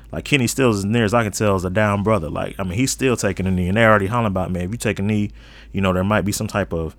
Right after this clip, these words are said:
punishment." You got guys, I mean, you got the Bennett brothers. Those are some down brothers, man. But in terms of guys who have been blackballed and will not play another down, Colin Kaepernick and Eric Reed, like, that's it.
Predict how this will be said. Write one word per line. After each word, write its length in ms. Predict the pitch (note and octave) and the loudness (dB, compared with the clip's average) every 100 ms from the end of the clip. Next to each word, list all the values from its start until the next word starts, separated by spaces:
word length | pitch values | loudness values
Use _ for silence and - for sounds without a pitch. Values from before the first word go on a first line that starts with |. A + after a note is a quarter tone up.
| - - - | -18 -18 -4
punishment." 600 | A#2 A#2 G#2+ A#2+ A2 - - | 0 2 0 0 -2 -2 -6
You 120 | G#2+ | 0
got 200 | B2+ B2 | 4 4
guys, 260 | D#2+ A#2 A2+ | 4 2 2
I 80 | A#2 | 0
mean, 180 | G#2+ G2+ | 0 0
you 60 | |
got 200 | A#2+ A2 | 0 0
the 80 | G2 | 0
Bennett 360 | E2+ A2+ A#2+ F#2+ | 0 0 0 0
brothers. 460 | A#2 A2+ A2 - - - - - - - - - | 0 0 -2 -6 -14 -20 -20 -20 -20 -20 -20 0
Those 240 | G#2+ B2 | 4 4
are 80 | A#2 | 4
some 220 | A2 G2+ | 0 -2
down 400 | G2 G#2+ A2 A2 | 2 2 2 2
brothers, 340 | A2+ B2+ F2+ E2 | 2 2 0 -6
man. 280 | D#2+ E2 - - - - - - - - - | -8 -10 -12 -20 -20 -20 -20 -20 -20 -18 -10
But 120 | A2+ G#2+ | -4 -2
in 80 | |
terms 280 | F#2+ B2+ B2+ | 2 4 4
of 100 | A#2+ | 4
guys 380 | A#2 A#2+ G#2 F#2+ | 6 6 6 4
who 280 | A2+ G2+ F#2 - - - - | 0 -2 -4 -10 -20 -20 -6
have 240 | F#2+ G#2+ G#2+ | 2 2 4
been 180 | A2+ | 2
blackballed 640 | G2+ A#2 G#2 G2 F#2 E2 - | 4 4 4 2 -2 -2 -4
and 160 | G2 F2+ | -4 2
will 180 | A#2 | 4
not 240 | A#2 A2+ - | 4 2 2
play 180 | A#2+ A2 | 2 4
another 320 | F#2+ G#2+ A2+ | 4 2 2
down, 440 | G#2+ A2 F#2 F2 - - - | 0 -2 -2 -8 -14 -20 -18
Colin 280 | - C3+ B2 | -2 0 0
Kaepernick 420 | A#2+ C3 A#2 G#2 | 0 -2 0 -2
and 80 | G2+ | -2
Eric 240 | F2+ B2 A2+ | -2 0 0
Reed, 220 | C3+ F2 | 0 0
like, 160 | F#2 G#2 | -2 -2
that's 220 | C#3+ - | -2 -2
it. 300 | C#3 G3 | 0 0